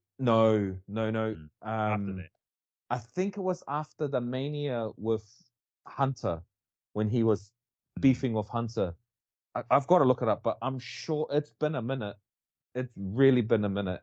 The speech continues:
Speaker 1: And,
Speaker 2: Yeah, it was,
Speaker 1: like
Speaker 2: it was, it was before covid, 'cause covid,
Speaker 1: Yeah.
Speaker 2: it was before, the January before covid was when Big E lost it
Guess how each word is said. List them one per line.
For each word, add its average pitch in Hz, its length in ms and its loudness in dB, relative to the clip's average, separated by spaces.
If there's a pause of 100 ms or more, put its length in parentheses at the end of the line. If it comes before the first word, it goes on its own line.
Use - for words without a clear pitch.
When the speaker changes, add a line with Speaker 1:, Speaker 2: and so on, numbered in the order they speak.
Speaker 1:
And, 143 340 4
Speaker 2:
Yeah, 113 140 -2
it 113 100 -8
was, 123 100 -4
Speaker 1:
like 113 280 4
Speaker 2:
it 127 60 -10
was, 123 300 -6
it 120 120 -6
was 113 320 -6
before 110 400 -6
covid, 95 440 -4
'cause 98 280 -4
covid, 107 560 0
Speaker 1:
Yeah. 110 80 -6
Speaker 2:
it 98 40 -2
was 95 460 -2
before, 117 460 -2
the 113 260 -2
January 117 500 0
before 98 340 -6
covid 101 340 -4
was 87 160 -12
when 98 160 -6
Big 98 240 -8
E 104 180 -4
lost 90 380 -10
it 82 120 -10